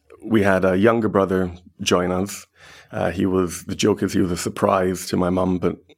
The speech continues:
or a surprise to my dad, but not to my mum. And we had a very, very close family, huge amount of love.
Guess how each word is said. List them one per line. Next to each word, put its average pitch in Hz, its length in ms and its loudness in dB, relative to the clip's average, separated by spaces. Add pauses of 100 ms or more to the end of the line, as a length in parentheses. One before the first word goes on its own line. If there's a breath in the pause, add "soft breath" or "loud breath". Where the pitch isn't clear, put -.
(360)
or 98 100 4
a 80 40 -2
surprise - 340 -2
to - 60 -6
my 98 100 0
dad, 92 240 0
but - 120 -2
not 95 120 0
to 95 80 -4
my 90 100 0
mum. 101 360 -2 (600 loud breath)
And 101 760 2 (420)
we 123 200 2
had 117 100 4
a 110 40 2
very, 117 840 2 (960)
very 117 180 4
close 113 340 2
family, 107 460 2
huge 104 300 0
amount 104 200 2
of 90 80 -6
love. 101 460 0